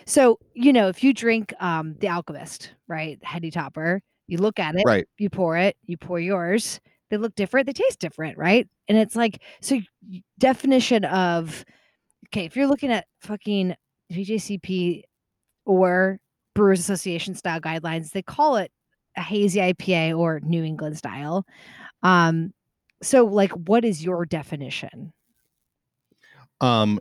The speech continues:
Speaker 2: it's interesting you mentioned Topper because that was kind of the, that was the aha moment for me. I still remember the first time I had a can,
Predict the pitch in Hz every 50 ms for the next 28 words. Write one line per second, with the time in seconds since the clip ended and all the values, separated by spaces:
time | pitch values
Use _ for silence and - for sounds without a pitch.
0 | - _ _ _ - - 127 - 147 156 131 - 151 135 123 117 117 113 - 131
1 | 123 - 107 95 - 107 98 95 98 - - 110 101 95 92 - - _ _ _
2 | - 113 113 110 113 107 - - 120 107 101 92 101 95 92 - _ _ _ _
3 | _ _ _ _ - 123 123 123 120 117 110 - - 110 104 101 98 98 - -
4 | 104 - - 113 110 107 101 95 95 92 92 - - 104 98 101 98 92 90 -
5 | _ _ _ _ - 101 107 104 101 - - - 131 120 113 110 110 104 92 90
6 | _ - - 110 - - - 107 101 98 92 85 78 - 95 - - - - -
7 | 92 76 53 - - 110